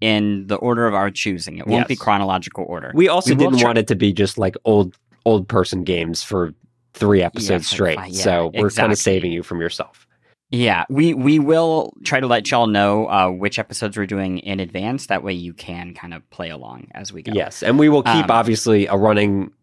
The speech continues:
Speaker 2: uh, document that maintains all the selections. So at the end, we will have the big list, and we'll share that on Twitter and various other places.
Speaker 1: And very final thing with all of this, uh, we won't be doing this all back to back to back to back.
Speaker 2: No.
Speaker 1: If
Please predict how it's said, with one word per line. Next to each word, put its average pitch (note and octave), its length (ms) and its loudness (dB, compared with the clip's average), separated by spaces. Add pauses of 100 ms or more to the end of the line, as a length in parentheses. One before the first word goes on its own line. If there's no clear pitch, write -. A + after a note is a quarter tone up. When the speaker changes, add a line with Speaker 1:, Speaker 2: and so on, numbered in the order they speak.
Speaker 2:
uh, G2+ 140 2
document A#2 800 2
that G2+ 280 2
maintains A2+ 540 2
all G#2+ 120 4
the G#2 80 -2
selections. C#3+ 680 0
So B2 120 4
at G#2+ 120 2
the C3 160 2
end, A#2+ 400 2 (280)
we A#2 100 4
will G#2 120 4
have G2+ 220 0
the F#2+ 60 2
big F#2 200 0
list, F#2 320 -2
and F#2 100 -4
we'll D#2+ 80 -6
share E2+ 280 -2
that E2+ 160 -2
on F2 120 0
Twitter B2 380 2
and F2 260 -6 (100)
various E2 280 -4
other E2+ 160 -12
places. G2 420 -14
Speaker 1:
And B2 240 2 (140)
very C#3 380 0
final D#3 280 0
thing D#3+ 200 0
with D#3 120 0
all D3+ 200 2
of D3 120 -4
this, D3+ 380 -4 (500)
uh, A2 300 4 (340)
we C3 200 2
won't D#3 260 2
be F3 120 2
doing C#3+ 240 2
this B2+ 140 -2 (140)
all G#2+ 640 4
back G2+ 240 -2
to G#2 80 -8
back F2+ 220 -4
to - 80 -12
back F2 220 -10
to - 60 -12
back. E2+ 180 -10
Speaker 2:
No. G#2 220 0
Speaker 1:
If A#2 240 -2